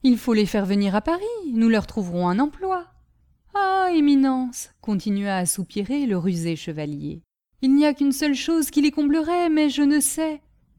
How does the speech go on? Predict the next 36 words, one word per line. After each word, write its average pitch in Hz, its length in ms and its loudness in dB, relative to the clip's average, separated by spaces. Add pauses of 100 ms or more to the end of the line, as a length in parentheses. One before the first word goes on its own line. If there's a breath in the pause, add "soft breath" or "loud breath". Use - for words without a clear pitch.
(280)
Dites 196 380 -6
toujours, 339 640 -4 (160)
on 190 120 -6
verra 202 340 0
si 214 180 -4
on 180 140 0
peut 190 120 0
satisfaire 185 600 -4
leurs 190 180 -2
désirs. » « 262 640 -2 (640)
Oh, 392 260 -2 (220)
peu 247 140 -2
de 294 120 0
chose, 277 560 -2 (260)
entrer 277 380 -2
comme 294 240 2
mousquetaire 294 720 -2
dans 226 160 0
le 240 100 0
corps 262 320 0
où 233 100 0
je 233 120 0
suis 254 180 -2
lieutenant. » « 240 540 -4 (1040)
Eh, 262 80 4
monsieur 226 300 0
le 214 80 0
chevalier, 202 640 -2
savez-vous 285 440 0
que 302 120 2
les 247 100 4
mousquetaires 240 540 -2
sont 262 220 0
un 233 140 0
corps 240 260 0
d'élite ? » 233 580 -2